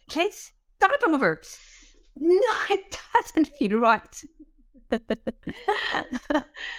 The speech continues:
There is something in there. However, the, where I feel that the church globally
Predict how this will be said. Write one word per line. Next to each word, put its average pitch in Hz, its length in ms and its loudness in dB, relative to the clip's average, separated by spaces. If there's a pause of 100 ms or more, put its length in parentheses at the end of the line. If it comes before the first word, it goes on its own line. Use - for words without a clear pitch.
(300)
There 403 560 2
is 403 100 -2
something 247 720 -2
in 165 140 -4
there. 139 280 -2 (540)
However, 208 1080 -2 (2250)
the, 175 460 -2 (220)
where 185 400 -2
I 170 220 -2 (240)
feel 208 460 -2 (120)
that 160 240 0 (160)
the 165 80 -8 (160)
church - 680 -4 (420)
globally 175 1080 -2